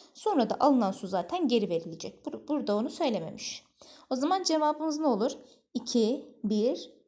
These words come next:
dört, üç, beş. İki ile başlayan zaten sadece Bursa şıkkı var. Cevabımız Bursa şıkkı olur.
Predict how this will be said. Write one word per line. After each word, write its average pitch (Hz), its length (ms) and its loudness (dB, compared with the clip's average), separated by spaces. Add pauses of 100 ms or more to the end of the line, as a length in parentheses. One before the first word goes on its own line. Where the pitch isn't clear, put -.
(140)
dört, 220 480 0 (220)
üç, 392 340 -4
beş. - 520 -4 (760)
İki 285 220 -2
ile 320 180 4
başlayan 214 420 -2
zaten 320 360 -2
sadece 233 580 0
Bursa 247 260 -2
şıkkı - 340 -8
var. 285 200 0
Cevabımız 214 640 -2
Bursa 220 280 -6
şıkkı - 320 -6
olur. - 320 -8